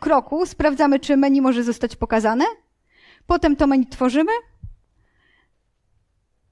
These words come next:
I przy kliku na to menu wywołujemy główną tą funkcję. Co ta funkcja robi? Wchodzi do katalogu,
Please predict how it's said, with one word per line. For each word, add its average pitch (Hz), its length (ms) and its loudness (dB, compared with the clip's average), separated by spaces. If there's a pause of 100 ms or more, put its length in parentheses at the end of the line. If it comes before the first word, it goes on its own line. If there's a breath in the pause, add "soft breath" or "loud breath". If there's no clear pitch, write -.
(220)
I 349 160 0
przy - 200 -4
kliku 302 380 -2
na 277 120 2
to 269 140 -2
menu 269 320 2 (300)
wywołujemy 269 840 0 (680)
główną 226 580 -4
tą 233 220 -4
funkcję. 208 460 -12
Co 359 140 -2
ta 320 120 0
funkcja 294 380 0
robi? 269 320 2 (1040)
Wchodzi 311 340 -2
do 359 120 0
katalogu, 330 720 0